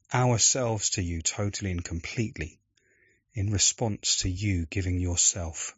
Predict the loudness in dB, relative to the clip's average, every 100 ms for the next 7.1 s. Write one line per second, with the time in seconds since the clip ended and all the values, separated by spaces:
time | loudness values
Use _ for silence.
0 | _ -8 -6 -6 -2 0 0 -2 _ -4
1 | -4 -4 -6 -10 -8 -4 -4 -6 _ _
2 | _ -20 -20 -20 -20 -20 -20 -20 _ -2
3 | 2 2 4 2 2 -4 -8 -14 _ _
4 | _ _ -10 -2 -2 -2 0 2 2 0
5 | -2 -2 0 0 -2 0 2 2 2 0
6 | -2 -2 -2 0 -4 -4 -4 -2 -2 -4